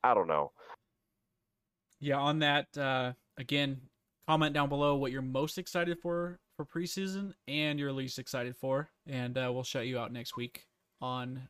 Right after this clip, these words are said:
Speaker 2: uh, the patch rundown. Next week should be the patch rundown. Um, so yeah, that'll do it for us.
Speaker 1: Like, subscribe, ring the bell, say what's up, pop in to Twitter, Instagram, um, YouTube.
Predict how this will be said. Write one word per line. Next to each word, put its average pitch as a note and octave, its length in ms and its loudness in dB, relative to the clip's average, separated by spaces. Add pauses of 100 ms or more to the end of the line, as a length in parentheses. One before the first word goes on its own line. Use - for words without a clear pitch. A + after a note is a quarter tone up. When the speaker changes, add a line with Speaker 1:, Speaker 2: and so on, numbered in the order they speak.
(120)
Speaker 2:
uh, B2 280 -6
the - 100 -10
patch D#3+ 280 -4
rundown. B2 380 -6
Next - 220 -12
week C3 180 -12
should - 200 -12
be D#3+ 100 -12
the - 80 -16
patch B2 240 -16
rundown. A#2 380 -10 (640)
Um, B2+ 460 -2 (180)
so - 140 -4
yeah, A3+ 160 0 (260)
that'll D3 220 0
do D3 140 0
it C#3+ 60 -4
for C#3+ 140 -2
us. D#3 160 0
Speaker 1:
Like, - 220 6 (400)
subscribe, B2+ 680 6 (420)
ring A#2+ 180 6
the A2+ 60 4
bell, A2+ 460 10 (480)
say B2+ 180 8
what's A#2 220 6
up, A2 240 10 (540)
pop B2 260 6
in A2 440 4
to G#2 160 -2
Twitter, G#2+ 460 4 (440)
Instagram, G#2 640 6 (920)
um, F#2 460 8 (220)
YouTube. A2 460 2